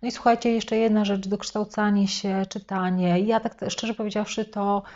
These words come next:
załapałam taką istotę pozytywnej dyscypliny dopiero po roku. Zachwyciłam się oczywiście kursem. Kurs był fajny, kolorowy, taki wow, było dużo momentów takiego olśnienia, ale potem przyszła szara rzeczywistość i tak,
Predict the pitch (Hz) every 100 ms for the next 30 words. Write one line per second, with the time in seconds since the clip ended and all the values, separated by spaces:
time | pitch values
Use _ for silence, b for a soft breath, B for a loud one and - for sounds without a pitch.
0 | B B 202 196 196 233 226 220 220 B
1 | 202 202 - 196 - 277 311 311 226 190
2 | 175 185 185 180 175 185 190 190 220 262
3 | 262 262 254 240 185 - 170 170 B B
4 | 202 - 254 196 262 208 - 190 175 -
5 | 226 - 170 165 - 226 220 214 226 220
6 | 196 202 202 220 214 185 185 180 196 226
7 | 226 254 247 233 208 190 196 220 226 233
8 | 247 226 226 240 220 - 214 226 214 220
9 | - 208 214 208 - 202 190 196 247 349
10 | - B B B B B 220 220 233 226
11 | 240 233 - 240 226 220 - 220 226 -
12 | 214 - 214 214 214 202 202 -